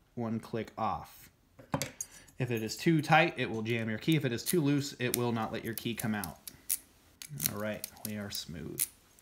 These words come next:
Normally, this is where I would hit it with a lubricant, uh, which would not be graphite. I would not use graphite.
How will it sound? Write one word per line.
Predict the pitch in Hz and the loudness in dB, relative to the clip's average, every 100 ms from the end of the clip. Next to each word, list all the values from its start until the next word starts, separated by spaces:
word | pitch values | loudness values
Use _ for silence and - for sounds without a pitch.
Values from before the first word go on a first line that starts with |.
| - - - | -10 -6 -4
Normally, | - 139 156 151 | 2 4 6 4
this | 143 135 | 4 4
is | 131 | 8
where | 139 | 10
I | 135 | 12
would | 123 | 8
hit | 113 | 4
it | 131 | 2
with | - 113 113 | 2 -2 -2
a | 120 | 0
lubricant, | 120 165 156 113 - - - - - | 2 2 2 -2 -6 -16 -20 -20 -6
uh, | 123 120 - - | 2 2 2 0
which | 143 135 | 0 4
would | 151 165 | 6 8
not | 160 151 175 | 10 10 10
be | 165 165 | 6 6
graphite. | 143 160 170 - 135 107 - - | 10 10 10 8 6 6 -2 -2
I | 131 | 6
would | 135 139 180 | 6 8 8
not | 180 151 | 8 6
use | 131 120 | 4 2
graphite. | 127 107 92 98 90 - | 2 0 0 -6 -8 -12